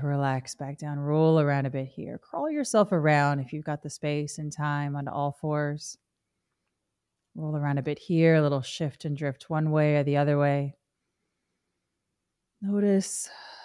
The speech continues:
what's going on with you. Hang out in those little bit stuck places a bit. And crawl yourself up to stand by bringing your hands to your thighs one by one. Crawl yourself up, roll up gently.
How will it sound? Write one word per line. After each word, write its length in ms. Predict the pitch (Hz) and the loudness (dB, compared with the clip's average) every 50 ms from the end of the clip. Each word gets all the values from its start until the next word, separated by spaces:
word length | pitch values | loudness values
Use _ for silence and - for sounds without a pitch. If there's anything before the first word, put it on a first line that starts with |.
| - - - - - - - _ _ - | -20 -20 -20 -20 -20 -20 -20 _ _ -6
what's 220 | 220 214 - - | -6 -6 -6 -8
going 340 | - - 185 175 175 160 147 | -2 2 4 4 6 4 4
on 180 | 139 143 143 | 4 2 2
with 220 | 139 135 127 - - | 0 -2 -4 -6 -10
you. 240 | - 135 - 185 - _ _ _ _ _ _ _ _ _ _ _ _ _ _ _ _ _ _ _ _ _ _ _ _ _ _ _ | -10 -10 -10 -12 -14 _ _ _ _ _ _ _ _ _ _ _ _ _ _ _ _ _ _ _ _ _ _ _ _ _ _ _
Hang 260 | - - 165 156 143 | -10 -6 -4 -2 0
out 160 | 139 139 139 | -2 0 0
in 100 | 135 131 | -2 -2
those 420 | 131 127 127 127 131 127 - - - _ _ _ _ _ _ _ _ _ _ _ _ _ - | 0 -2 -2 -2 -4 -6 -8 -12 -14 _ _ _ _ _ _ _ _ _ _ _ _ _ -8
little 180 | 175 156 151 143 | -6 -4 -4 -2
bit 160 | 143 127 - | -4 -6 -6
stuck 360 | - - - 160 147 - - | -8 -6 -4 -4 -4 -4 -6
places 420 | - - 156 147 139 - 156 147 156 | -6 -4 -4 -4 -4 -6 -6 -4 -4
a 40 | 139 | -4
bit. 240 | 147 139 139 - _ _ _ _ _ _ _ _ _ _ _ _ _ _ _ _ _ _ _ _ _ _ _ _ _ _ _ _ _ _ _ _ _ _ _ - - | -4 -4 -6 -6 _ _ _ _ _ _ _ _ _ _ _ _ _ _ _ _ _ _ _ _ _ _ _ _ _ _ _ _ _ _ _ _ _ _ _ -10 -6
And 120 | 208 208 | -6 -6
crawl 260 | - - - 311 311 | -6 -4 -4 -2 -2
yourself 380 | 320 302 302 262 - 226 185 156 | 0 0 -2 0 2 2 2 4
up 160 | 165 151 - - | 4 2 2 0
to 80 | 156 - | -4 -2
stand 320 | - 160 147 143 143 135 | 0 0 0 0 0 0
by 80 | 135 131 | -2 -2
bringing 240 | - 143 139 139 | -2 -2 -2 -2
your 100 | 139 135 | -2 -4
hands 400 | 131 131 160 156 156 151 139 - | -2 -2 -2 0 0 0 -2 -2
to 80 | - 160 | -2 -2
your 80 | 151 139 | -2 -2
thighs 540 | - 151 147 143 147 143 143 143 139 139 | 0 0 2 2 2 2 0 0 -2 -2
one 240 | 143 143 143 147 147 | -2 -2 0 0 0
by 180 | 147 147 147 143 | 0 0 0 0
one. 280 | 143 143 143 143 139 | 0 -2 -2 -2 -4
Crawl 440 | 127 - - 151 147 151 151 156 160 | -6 -6 -4 -2 0 2 2 2 2
yourself 420 | 156 156 151 143 - 160 156 147 165 | 2 0 0 -2 -2 -2 -4 -2 -2
up, 140 | 156 151 156 | -4 -4 -4
roll 640 | 147 143 143 151 151 156 156 160 165 165 165 165 165 | -4 -2 0 2 4 6 8 8 10 10 10 8 8
up 180 | 160 160 165 - | 6 4 2 -2
gently. 480 | 175 156 156 160 160 156 156 156 156 | -2 -2 -2 -2 -4 -4 -4 -6 -8